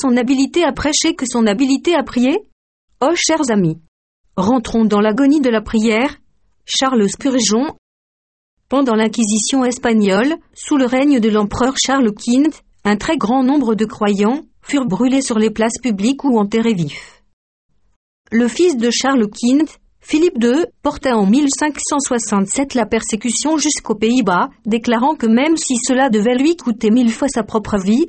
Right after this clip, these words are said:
il débarrasserait tout son royaume du protestantisme. Avant de mourir, il se vantait d'avoir envoyé au bourreau au moins dix-huit mille hérétiques. Dès le début de ce règne de terreur aux Pays-Bas,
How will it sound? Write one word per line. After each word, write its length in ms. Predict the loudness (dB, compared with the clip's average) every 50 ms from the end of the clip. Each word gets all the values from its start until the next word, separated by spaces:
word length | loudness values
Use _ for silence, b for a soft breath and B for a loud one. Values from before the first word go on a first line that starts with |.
| 0
il 160 | -2 -2 0 0
débarrasserait 640 | 0 0 0 2 2 2 0 0 -2 -2 -4 -4
tout 160 | -2 -2 -2
son 160 | -2 0 -2
royaume 400 | -2 0 0 2 2 4 4 4
du 320 | 4 4 2 0 0 -2 -6 _ _ _ -10
protestantisme. 1040 | -6 -6 -4 -2 -2 -4 -2 -2 -2 -2 -2 -2 -4 -6 -6 -6 -6 -6 -6 -6 -8 -12 _ _ _ _ _ _ _ _ _ _ _ _ _ _ _ _ -4
Avant 280 | -2 0 2 2 2 2
de 100 | 2 2
mourir, 540 | 4 2 2 2 2 2 2 2 0 -2 -6 _ _ _ -4
il 180 | -2 -2 0
se 80 | 0 0
vantait 320 | 0 0 0 0 0 0
d'avoir 320 | 0 0 0 0 0 0 0
envoyé 460 | 0 0 2 2 2 2 4 4 2
au 100 | 2 2
bourreau 360 | 0 0 0 2 2 2 2
au 40 | 4
moins 200 | 4 4 2 2
dix-huit 380 | 2 2 0 0 2 2 4 4
mille 380 | 4 4 4 4 2 2 0 -2 -6 _ _ _
hérétiques. 680 | -2 -2 -2 -2 -4 -6 -8 -12 -12 -12 _ -20 -20 -20 _ _ _ _ _ _ _ _ _ _ _ _ _ _ _ _ _ _ _ _ _ _ _ _ _ _ _ _ _ _ _
Dès 160 | -2 0 0
le 120 | 2 0 0
début 280 | 2 2 2 2 2
de 100 | 2 0
ce 140 | 0 0 0
règne 380 | 0 0 0 2 2 2 2 2
de 120 | 2 0
terreur 460 | 0 0 0 0 2 2 0 0 0
aux 60 | -2 -2
Pays-Bas, 520 | 0 0 2 2 2 2 2 0 0 -2